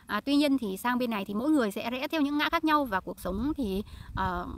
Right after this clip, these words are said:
cũng sẽ có những cái hoàn cảnh khác nhau. À, nhưng mà thường thì ai cũng vất vả làm việc các bạn ạ. Mình thấy ở bên này thường, à, một trăm cô gái sang bên Hàn lấy chồng Hàn Quốc ấy thì cũng chỉ được khoảng năm bảy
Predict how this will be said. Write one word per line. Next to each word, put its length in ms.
cũng 240
sẽ 180
có 100
những 140
cái 60
hoàn 160
cảnh 120
khác 100
nhau. 180
À, 180
nhưng 200
mà 180
thường 360
thì 100
ai 200
cũng 220
vất 120
vả 160
làm 140
việc 120
các 100
bạn 120
ạ. 100
Mình 160
thấy 220
ở 80
bên 140
này 160
thường, 240
à, 120
một 180
trăm 400
cô 100
gái 260
sang 140
bên 100
Hàn 180
lấy 100
chồng 140
Hàn 140
Quốc 140
ấy 100
thì 140
cũng 200
chỉ 180
được 200
khoảng 280
năm 180
bảy 140